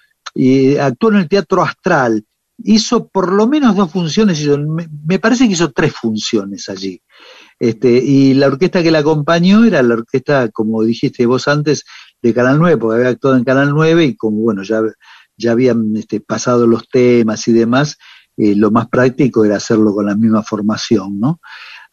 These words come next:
Eh, pasó que uno de los días que tenía que actuar, Conexión número cinco tenía un compromiso en otro lugar que no podía suspender, una cosa así, y nos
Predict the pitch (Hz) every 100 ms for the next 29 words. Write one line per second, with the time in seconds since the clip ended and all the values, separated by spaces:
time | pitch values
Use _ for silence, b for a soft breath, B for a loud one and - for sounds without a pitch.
0 | B - 156 143 170 160 226 226 208 190
1 | 180 175 190 214 208 180 175 165 156 202
2 | 165 - 143 151 160 170 151 170 - -
3 | 202 214 220 b b _ - 143 147 -
4 | 180 170 165 151 196 180 151 151 156 123
5 | 147 135 139 139 165 147 139 135 139 139
6 | 131 139 160 165 151 123 120 - 117 123
7 | 110 107 - 120 117 120 131 123 107 110
8 | 117 110 117 127 - 160 180 B B B
9 | B _ 123 120 120 117 120